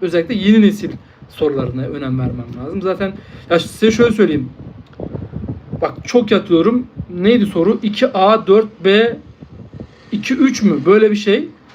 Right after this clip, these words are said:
Taksit, e, işte üç taksite bölünecektir. Bildiğin problem sormuş adam aslında.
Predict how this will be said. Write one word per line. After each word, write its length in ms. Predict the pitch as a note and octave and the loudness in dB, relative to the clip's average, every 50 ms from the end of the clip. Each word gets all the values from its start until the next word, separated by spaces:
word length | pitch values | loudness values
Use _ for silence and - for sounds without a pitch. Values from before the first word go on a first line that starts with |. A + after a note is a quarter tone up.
| - - - _ _ _ - | -20 -20 -20 _ _ _ -14
Taksit, 460 | - - G3+ G3+ G#3 - - A#3 G#3+ - - - - A#3 G#3 G#3 G#3 - | -4 -2 -2 -2 -2 -4 -8 -10 -10 -10 -12 -14 -8 -2 -2 -2 0 2
e, 680 | G3 E3 D#3+ D#3 D3+ D3+ D3+ D3 D3 D3+ D3+ D3 D3 F3+ | 2 4 4 4 4 2 2 2 2 2 2 2 0 -2
işte 180 | G3 - - - | -4 -8 -8 -4
üç 180 | A3+ G#3 G#3 - | -4 -2 0 0
taksite 380 | G#3+ F#3+ F#3+ - - A3+ G3+ | 0 0 0 0 -2 0 2
bölünecektir. 680 | G3 F#3+ F3 E3 D3+ C3+ C#3+ C#3 C3 B2+ - B3 B3+ - - - _ _ _ - - - _ - | 2 0 0 0 -6 -6 -8 -10 -10 -8 -10 -10 -10 -10 -14 -20 _ _ _ -20 -20 -14 _ -2
Bildiğin 280 | B3 C4+ A3+ B3+ C4+ B3+ | 0 0 2 0 0 2
problem 420 | - A3+ A3 A3 A#3+ B3 A#3+ - | 4 4 4 4 4 0 -2 -6
sormuş 360 | - - E3 D3+ D3+ D3 - | -4 -4 -4 -4 -4 -4 -8
adam 200 | D3 C3+ C#3 C3+ C3 | -8 -8 -8 -8 -10
aslında. 520 | C3 B2 - - D3 C#3+ D3 F#3+ G#3 - | -10 -10 -12 -14 -14 -10 -8 -8 -8 -8